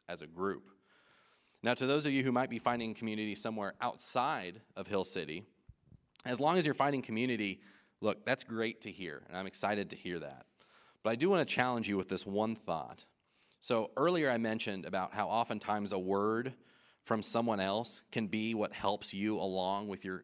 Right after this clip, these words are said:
your sanctification process. But I wanna ask you this. What if there's someone in this room right now that needs to hear how God has worked in your life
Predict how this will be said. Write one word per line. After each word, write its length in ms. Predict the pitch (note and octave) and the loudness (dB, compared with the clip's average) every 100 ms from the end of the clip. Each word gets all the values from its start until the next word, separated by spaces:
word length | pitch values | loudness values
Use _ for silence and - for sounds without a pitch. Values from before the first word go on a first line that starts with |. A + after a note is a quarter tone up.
| B1 | -10
your 280 | E2 F#2+ - | -10 -8 -8
sanctification 880 | - A2 G#2+ G2 F#2 - G2 G#2 F#2 | -4 -2 -2 -2 -4 -2 -2 -2 -2
process. 680 | - E2+ F2+ G2+ G#2 - - _ - - - - - - _ | 0 0 0 0 0 -2 -6 _ -20 -20 -20 -20 -20 -20 _
But 80 | A2 | 4
I 20 | |
wanna 160 | D#3 C#3+ | 4 4
ask 240 | B2+ C3 | 2 0
you 80 | G#2+ | -2
this. 420 | F2+ D#2 - - - _ _ - | -2 -2 -4 -8 -14 _ _ -4
What 180 | C3 | -2
if 80 | F#3+ | 0
there's 200 | F3+ B2+ | 0 0
someone 420 | - B2 C#3 C3+ A2+ | 0 0 0 -2 -2
in 240 | A2 F#2+ | -4 0
this 320 | A2 - - | 0 0 -2
room 360 | G#2 F2 D2 D#2+ _ _ _ | -4 -4 -6 -14 _ _ _
right 340 | - G2+ A#2+ G2+ | 2 4 4 0
now 400 | F#2 E2 C#2 - _ _ _ _ _ _ _ - | 0 0 -4 -10 _ _ _ _ _ _ _ -4
that 140 | A2 | 0
needs 200 | C3 B2+ | 0 -2
to 80 | A2+ | -4
hear 360 | A2+ A#2 A#2 A2 | -2 0 0 0
how 220 | A2 G#2 | 0 0
God 240 | G2+ G#2+ | 2 2
has 180 | G#2 G2 | 0 -2
worked 240 | G2+ G2+ | -2 -2
in 140 | G2 F2 | -4 -4
your 280 | F2 G2+ F#2 | 0 0 0
life 480 | C#2 D#2 - - | -4 -8 -12 -20